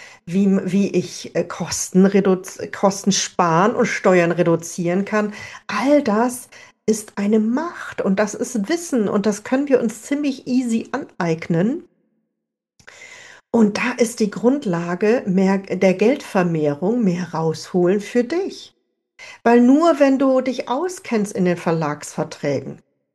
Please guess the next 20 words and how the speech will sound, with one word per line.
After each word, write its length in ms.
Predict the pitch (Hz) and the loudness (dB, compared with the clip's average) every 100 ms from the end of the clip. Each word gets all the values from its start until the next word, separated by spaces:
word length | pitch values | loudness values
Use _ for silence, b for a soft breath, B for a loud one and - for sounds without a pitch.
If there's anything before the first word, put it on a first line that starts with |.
| - | -10
kannst 500 | - 180 180 165 - | 0 4 4 0 -4
du 280 | 156 143 - _ _ _ _ _ _ _ - | -4 -6 -10 _ _ _ _ _ _ _ -8
da 80 | 185 - 190 | -8 -10 -2
in, 300 | 208 214 202 - 220 - 196 - _ _ | 4 4 4 -2 -10 -8 -8 -8 _ _
massiv 720 | 220 233 277 269 - 277 277 | 4 6 4 0 4 4 4
gut 180 | - 269 | 2 0
vorbereitet 640 | - 269 262 247 262 254 254 | 4 4 4 2 2 2 2
in 140 | 247 | 0
die 80 | 254 | 0
Verhandlung 640 | - 247 320 440 320 247 | -2 -4 -2 -2 2 2
gehen 180 | 240 240 | 4 4
und 220 | 254 220 | 2 4
mehr 160 | 208 170 | 4 4
für 180 | - 185 | 2 -2
dich 220 | 202 - | -2 -2
rausholen. 600 | 330 359 - 202 156 156 | -2 -4 -2 -2 0 -2
So 180 | 190 190 | -2 0
ist 360 | 311 - - 381 | 0 0 -2 0
das 280 | 339 - | 0 -2
einfach. 760 | 175 151 160 - - - - - | -6 -4 -6 -6 -8 -8 -12 -18